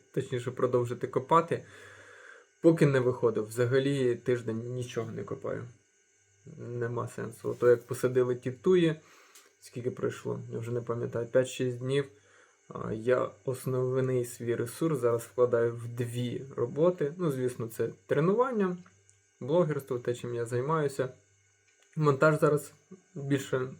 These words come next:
часу монтажу, е, почав приділяти, буду зараз наздоганяти по часу. Думаю, що відео будуть виходити, точніше, вже виходили кожен <laughs> день. Да.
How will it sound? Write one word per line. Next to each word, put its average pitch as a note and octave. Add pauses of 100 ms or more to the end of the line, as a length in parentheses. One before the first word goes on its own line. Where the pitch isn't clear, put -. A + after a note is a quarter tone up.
(120)
часу C3
монтажу, C3 (720)
е, C#3
почав C3
приділяти, B2
буду A#2
зараз B2
наздоганяти B2 (220)
по B2
часу. D#3
Думаю, A#2+
що -
відео A#2+
будуть B2
виходити, A#2+ (1400)
точніше, A#2+
вже A2+
виходили B2
кожен C#3
<laughs> -
день. F3 (500)
Да. C3+